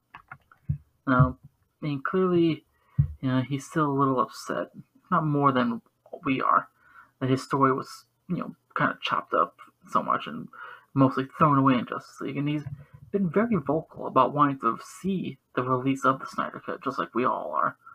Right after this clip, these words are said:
encouraging us to continue that fight and never give up, because he loved playing this character so much and wants to continue playing him for as long as possible. And hopefully he will get that so-, that solo Cyborg film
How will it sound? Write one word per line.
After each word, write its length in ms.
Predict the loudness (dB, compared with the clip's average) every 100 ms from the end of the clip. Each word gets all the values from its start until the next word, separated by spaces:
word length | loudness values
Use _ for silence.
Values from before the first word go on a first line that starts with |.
| -20 _ _ _
encouraging 500 | -8 2 2 4 2
us 180 | 0 -4 -18 _ _ _ _ -18
to 80 | -12
continue 480 | -12 0 2 4
that 200 | 2 -2
fight 280 | 2 2 2
and 80 | 0
never 240 | 2 2
give 240 | 0 -4 -2
up, 200 | -4 -6 _ _ _ _ _ _
because 280 | -6 -4 0
he 340 | 2 2 0 -8 _ _ _ _
loved 320 | 2 2 2 -2
playing 260 | 0 2
this 220 | 0 -4
character 540 | -8 -8 -6 -6 -8 -10
so 280 | _ 0 2
much 240 | 2 0 -2
and 100 | -10
wants 160 | -12
to 80 | -4
continue 340 | -4 -2 -2 -4
playing 320 | -4 -4 -2
him 120 | -6
for 160 | 0 0
as 140 | 0
long 180 | -6 -6
as 100 | -4
possible. 560 | 0 0 -2 -10 -10 -12 -20 _ _ _ _
And 120 | -2
hopefully 340 | 0 0 0 2
he 140 | 4
will 240 | 6 4
get 220 | 2 -2 -2
that 140 | -4
so-, 340 | -6 2 2 2
that 140 | -4
solo 340 | 0 2 2 -2
Cyborg 500 | 2 2 4 -4 -4
film 300 | -4 -4